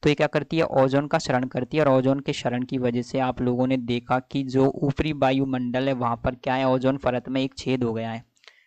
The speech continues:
और जिसकी वजह से हमको पृथ्वी पर बहुत सारी बीमारियां देखने को मिल रही हैं, जैसे कि त्वचा कैंसर आदि।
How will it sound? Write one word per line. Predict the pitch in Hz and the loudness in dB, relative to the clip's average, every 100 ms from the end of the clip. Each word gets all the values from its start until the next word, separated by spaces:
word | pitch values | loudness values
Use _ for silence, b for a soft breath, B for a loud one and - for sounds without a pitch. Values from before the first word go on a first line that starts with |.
| b - | b -6
और | 127 | -2
जिसकी | 135 - 143 | -2 -4 0
वजह | 131 131 | 2 0
से | - 147 | 0 -2
हमको | 139 135 127 | -2 -4 -6
पृथ्वी | 131 131 131 135 | -2 -2 -2 -2
पर | 147 | -2
बहुत | 139 120 117 | 0 -2 0
सारी | 135 131 131 | -2 -2 -2
बीमारियां | 127 123 123 131 127 | -2 -2 -2 -2 -2
देखने | 123 120 127 | -4 -4 -6
को | 127 131 | -4 -4
मिल | 120 120 | -2 -4
रही | 127 123 123 | -4 -2 -2
हैं, | 127 | 0
जैसे | 123 120 127 | -2 -2 -4
कि | 143 | -4
त्वचा | 135 127 - 131 | -2 -2 0 -2
कैंसर | - 123 120 127 | -2 -6 -2 0
आदि। | 120 120 | 0 -2